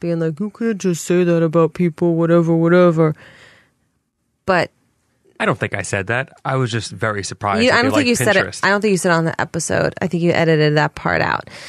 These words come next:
Speaker 2: Now I gotta edit
Speaker 1: Regardless.
Speaker 2: this part out.
Speaker 1: <laughs> Listen to episode one.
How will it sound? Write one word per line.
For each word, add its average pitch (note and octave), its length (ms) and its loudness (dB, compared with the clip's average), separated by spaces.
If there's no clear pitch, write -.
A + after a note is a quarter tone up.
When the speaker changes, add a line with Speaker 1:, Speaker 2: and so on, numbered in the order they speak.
Speaker 2:
Now F3 180 -4
I B3 120 4
gotta F#3+ 280 0
edit F#3 100 2
Speaker 1:
Regardless. C#3 320 -2
Speaker 2:
this G2+ 140 -4
part F2+ 200 -4
out. F2+ 180 -6
Speaker 1:
<laughs> - 760 -20
Listen F3+ 320 -4
to - 160 -4
episode F3 420 -4
one. E3 400 -2